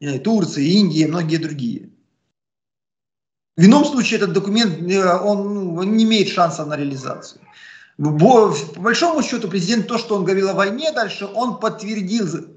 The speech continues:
тезисы, что мы продолжим воевать. Мы продолжим воевать, на какие-то переговоры в ближайшее время мы не пойдем.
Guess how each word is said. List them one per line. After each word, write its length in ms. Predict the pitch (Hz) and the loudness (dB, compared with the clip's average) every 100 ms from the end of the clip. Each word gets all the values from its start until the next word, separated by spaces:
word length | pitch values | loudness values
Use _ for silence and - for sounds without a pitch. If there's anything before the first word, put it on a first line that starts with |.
| - - | -18 0
тезисы, 400 | 240 240 202 180 | 0 2 -2 -4
что 160 | - | -4
мы 100 | 196 | -6
продолжим 540 | 180 180 202 185 190 147 | -4 -2 0 0 -2 0
воевать. 580 | 170 180 151 - - - _ _ _ _ _ _ _ - | 0 0 -4 -8 -12 -20 _ _ _ _ _ _ _ -10
Мы 80 | 151 | -4
продолжим 420 | 156 170 160 180 | -2 -2 -2 -2
воевать, 420 | 220 277 320 311 | -2 4 4 2
на 100 | 196 | -4
какие-то 280 | - 202 180 | -8 -10 -10
переговоры 540 | 190 185 196 196 185 | -10 -8 -6 -4 -4
в 60 | 156 | -4
ближайшее 440 | 156 180 165 170 | -6 -6 -6 -8
время 240 | 160 165 160 | -6 -4 -4
мы 160 | 170 | -2
не 100 | 185 | -2
пойдем. 760 | 196 254 240 294 285 233 190 | 0 0 0 2 0 -2 -10